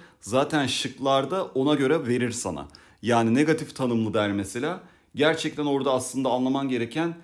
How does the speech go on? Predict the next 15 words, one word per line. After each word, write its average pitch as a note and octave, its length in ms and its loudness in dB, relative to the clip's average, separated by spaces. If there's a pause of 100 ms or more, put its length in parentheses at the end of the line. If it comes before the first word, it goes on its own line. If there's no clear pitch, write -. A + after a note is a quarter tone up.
(180)
y'lerin B2+ 520 2
negatif A#2+ 400 -2
tanımlı G2 360 -4
olduğudur. F#2+ 600 -6
Böylece C#3 380 0
soru C#3 260 -4
sana B2+ 280 0
hata A#2 300 0
yaptırmaz. F#2 580 -4
Yani G2+ 240 -2
öyle B2 220 4
bir B2 80 -2
insafsızlık A2 720 -2
olmaz G2+ 280 0
soruda. - 340 -12